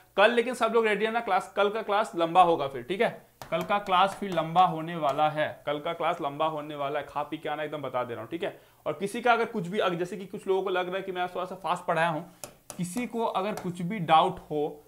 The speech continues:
तो तुरंत आप मेरे को कॉल करके पूछ सकते हो, मैसेज करके पूछ सकते हो, ठीक है। The value of, और अगर नहीं पूछोगे तो आप उसके responsi-,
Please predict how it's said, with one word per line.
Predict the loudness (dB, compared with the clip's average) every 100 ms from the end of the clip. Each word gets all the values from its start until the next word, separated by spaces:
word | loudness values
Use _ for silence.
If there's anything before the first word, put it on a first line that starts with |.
| _ _ _
तो | -6
तुरंत | -2 0 0 0 2
आप | 0 0
मेरे | -4 -4
को | -4 -6 -12 _ _ _ _ _ _ _ 0
कॉल | 2 2 0
करके | -2 -2
पूछ | -4 -4 -6
सकते | -6 -6
हो, | -4
मैसेज | -4 -6 -6
करके | -6 -4
पूछ | -8 -6 -8
सकते | -6 -12 -12 -10
हो, | -6
ठीक | -4
है। | -4 -6 -14 -20 _ -18 -18 -20 _ _ _ _ _ _ _ _ -20 -18 -10
The | -8 -8
value | -6 -6 -4 -4 -6 -6
of, | -6 -6 -8 -6
और | -4
अगर | -2
नहीं | 0 0 0
पूछोगे | -2 -2 0
तो | 2
आप | 2
उसके | 0 -4
responsi-, | -4 -4 -10 -10